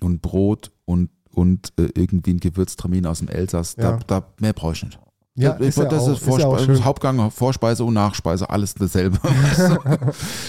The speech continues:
Speaker 1: Äh, nee, Paris finde ich schon toll.
Speaker 2: Ich fänd's auch schade, wenn's aussterben würde, diese französische Klassik, weil da kommt's ja her, ne? Ich war, ich hab vergessen zu sagen, ich war ja letzt-, äh,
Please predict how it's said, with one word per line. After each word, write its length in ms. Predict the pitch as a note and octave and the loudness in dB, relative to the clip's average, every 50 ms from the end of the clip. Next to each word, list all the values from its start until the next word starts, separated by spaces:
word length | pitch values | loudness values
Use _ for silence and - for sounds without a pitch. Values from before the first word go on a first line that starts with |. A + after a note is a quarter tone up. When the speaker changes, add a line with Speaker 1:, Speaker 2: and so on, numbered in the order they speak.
| - - - | -14 -6 -2
Speaker 1:
Äh, 160 | - F#2 F#2 | 0 2 4
nee, 120 | F#2 G2+ G#2 | 4 2 2
Paris 300 | - G2+ F#2 G2 F#2 - | 2 2 2 2 2 2
finde 120 | - F2 | 0 0
ich 60 | D#2 | 0
schon 120 | - C#2+ C#2 | 0 -2 -2
toll. 200 | D2 C#2 C#2 D2 - | -2 -4 -4 -4 -10
Speaker 2:
Ich 80 | - - | -10 0
fänd's 240 | - C3+ E3 E3 | 2 2 2 2
auch 120 | C3 B2 A2+ | 0 -2 0
schade, 340 | - C#3 C#3+ D#3+ D#3 C#3+ A#2+ | 0 2 2 4 2 2 2
wenn's 160 | A#2+ A#2 - | 2 0 0
aussterben 600 | - B2+ D3 - - - A#2+ A#2+ A#2 A2 A2 G#2+ | 0 0 0 0 -2 -2 0 2 2 2 2 2
würde, 220 | G#2+ A2 A2+ A2+ | 4 4 4 2
diese 300 | G#2+ A2 G#2+ - A#2+ G#2+ G2+ - | 2 0 0 0 0 0 0 -4
französische 500 | - - A#2 G#2+ A#2+ A2+ G2+ G2+ - - - | -2 -2 0 2 2 0 0 -4 -8 -8 -4
Klassik, 500 | - A#2+ A#2 A#2 - A2+ - - - - - | -2 -2 0 0 -2 -4 -6 -8 -20 -14 -6
weil 160 | A2+ A#2 A#2 | -2 0 2
da 100 | A2 A#2 | 2 2
kommt's 240 | - - C#3 B2+ - | 2 2 0 0 0
ja 80 | B2+ A2+ | 0 0
her, 260 | A2 A2+ B2 C3+ B2 | 2 4 4 4 2
ne? 180 | A2 A#2 B2+ - - - - - - - - - | 2 0 -2 -4 -8 -20 -20 -20 -20 -20 -20 -16
Ich 80 | - - | -2 2
war, 300 | B2+ C3 D3 D3+ C3+ C3+ | 4 4 4 4 2 2
ich 200 | C3+ A#2+ - - | 0 -2 0 -2
hab 140 | C3+ - - | -2 -2 0
vergessen 340 | C#3+ C3 B2+ D3+ - E3 D3 | -2 2 2 0 0 0 -2
zu 100 | - C3+ | 0 2
sagen, 200 | C#3 C#3 C#3 C3+ | 2 2 2 0
ich 120 | B2+ - | 0 2
war 80 | C3+ C#3+ | 2 4
ja 60 | D3+ | 4
letzt-, 320 | D3 D#3+ - - - - A2 | 2 0 -2 -4 -10 -10 -6
äh, 180 | - C3 C#3 | -6 -6 -6